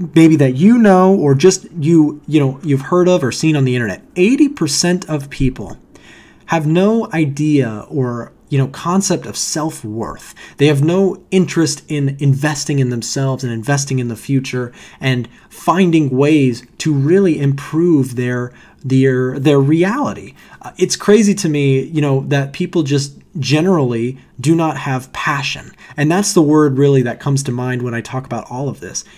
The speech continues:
is I believe that a successful trader, a successful person in general,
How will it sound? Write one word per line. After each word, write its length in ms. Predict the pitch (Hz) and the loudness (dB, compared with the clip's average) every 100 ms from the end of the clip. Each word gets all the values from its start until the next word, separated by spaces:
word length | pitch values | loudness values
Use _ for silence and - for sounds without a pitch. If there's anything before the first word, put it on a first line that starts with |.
| - - | -16 0
is 340 | 143 135 - - | 2 2 -2 -10
I 200 | - 185 | -2 0
believe 760 | 165 139 147 202 135 117 - _ _ _ _ _ _ - - | 2 0 2 2 0 -4 -12 _ _ _ _ _ _ -20 -2
that 120 | 131 | -2
a 40 | |
successful 440 | 127 135 139 135 123 | 0 0 0 0 -4
trader, 440 | - 135 139 156 | -2 2 2 0
a 100 | 185 | -4
successful 420 | 120 139 131 - | -4 -4 -6 -6
person 400 | 113 - 139 139 | -12 -6 -4 -4
in 80 | 120 | -6
general, 400 | 113 135 131 113 | -4 -4 -4 -8